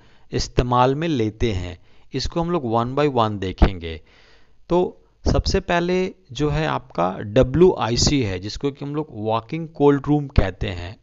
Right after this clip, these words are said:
They are located at regional level। किसी भी एक रीजन में हम लोग डब्ल्यूआईसी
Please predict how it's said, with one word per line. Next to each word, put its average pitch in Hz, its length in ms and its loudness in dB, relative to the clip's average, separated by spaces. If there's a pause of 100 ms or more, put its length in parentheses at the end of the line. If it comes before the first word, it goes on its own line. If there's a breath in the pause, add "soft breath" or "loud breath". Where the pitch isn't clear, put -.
(120)
They 131 200 2
are 131 180 0
located 156 500 -2
at 117 300 -4
regional 123 580 2
level। 95 300 -6
किसी 135 240 -6
भी 170 140 -4
एक 170 220 -4
रीजन 120 400 -4
में 156 160 -6
हम 135 160 -6
लोग 131 200 -4
डब्ल्यूआईसी 135 840 0